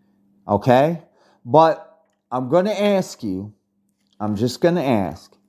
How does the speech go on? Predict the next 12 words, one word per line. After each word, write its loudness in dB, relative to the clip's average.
if 4
you're 4
not 0
interested -2
in -2
reading -2
these 2
passages, -2
can 2
I 2
ask 2
you, -14